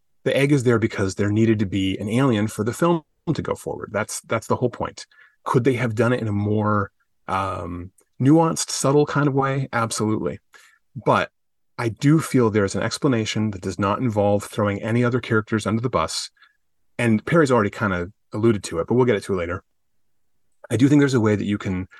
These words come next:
by accepting this film as being part of continuity, you can also accept the plausibility of there being an egg there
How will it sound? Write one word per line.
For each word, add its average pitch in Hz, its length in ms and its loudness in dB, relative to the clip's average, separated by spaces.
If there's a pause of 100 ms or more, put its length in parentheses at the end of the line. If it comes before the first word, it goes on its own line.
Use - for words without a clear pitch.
(120)
by 104 100 0
accepting 127 460 0
this 117 180 0
film 110 320 0
as 98 160 -4
being 104 260 0
part 110 260 0
of - 80 -4
continuity, 98 640 0 (260)
you 110 80 0
can 117 120 -4
also 110 460 0
accept - 460 -4
the 104 80 -6
plausibility 95 720 -2
of 92 100 -6
there 90 120 -6
being 87 260 -6
an 87 100 -10
egg 85 220 -8
there 82 300 -6